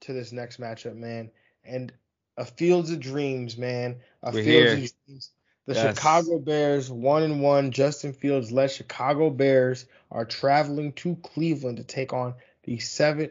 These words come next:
Speaker 1: or sorry, the one and one Cleveland Browns. This is a forty-six and a half point total. Browns are seven and a half point favorites. In terms of injuries, we already referenced it. Andy Dalton, he's out with a knee.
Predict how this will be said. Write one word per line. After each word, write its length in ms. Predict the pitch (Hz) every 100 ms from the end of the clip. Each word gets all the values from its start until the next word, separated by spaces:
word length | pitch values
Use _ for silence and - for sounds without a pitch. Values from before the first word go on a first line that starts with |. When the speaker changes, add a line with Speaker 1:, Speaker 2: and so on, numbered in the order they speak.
| - 120
Speaker 1:
or 240 | 113 104
sorry, 280 | - 135 113
the 100 | 110
one 260 | 113 143
and 160 | 151 135
one 300 | 143 143 135 _ _
Cleveland 500 | - 147 127 120 110
Browns. 460 | 123 123 120 120
This 140 | 120 113
is 60 | 120
a 60 |
forty-six 640 | - 135 143 135 - 139 127
and 60 |
a 40 | 127
half 200 | 127 123
point 240 | 123 123
total. 420 | 143 139 123 110 _ _ _ _ _ _ _ _ _ -
Browns 320 | 139 139 127
are 140 | 117
seven 280 | - 135 127
and 80 | 123
a 40 |
half 240 | 123 123 -
point 260 | 113 -
favorites. 520 | 156 156 143 147 - _ _ _ -
In 100 | 120
terms 300 | 135 131 117
of 100 | 123
injuries, 400 | 147 135 139 123
we 80 | 123
already 280 | 120 117
referenced 500 | 117 139 131 131 127
it. 120 | 123 -
Andy 180 | 131 135
Dalton, 320 | 127 127 120
he's 240 | 120 131 -
out 200 | - 120
with 180 | 117 123
a 60 | 117
knee. 500 | 113 127 139 131